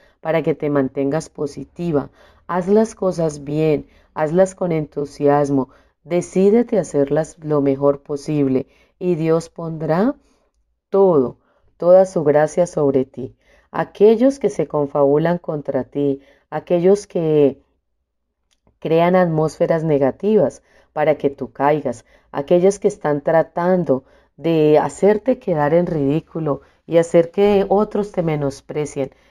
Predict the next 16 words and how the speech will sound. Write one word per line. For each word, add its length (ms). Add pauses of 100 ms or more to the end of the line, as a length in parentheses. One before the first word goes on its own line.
serán 380
los 200
instrumentos 760
que 180
Dios 260
usará 580 (280)
aún 320
para 340
promoverte, 840 (340)
aún 400
para 220
hablar 320
bien 260
de 160
ti. 300 (320)
Ellos 640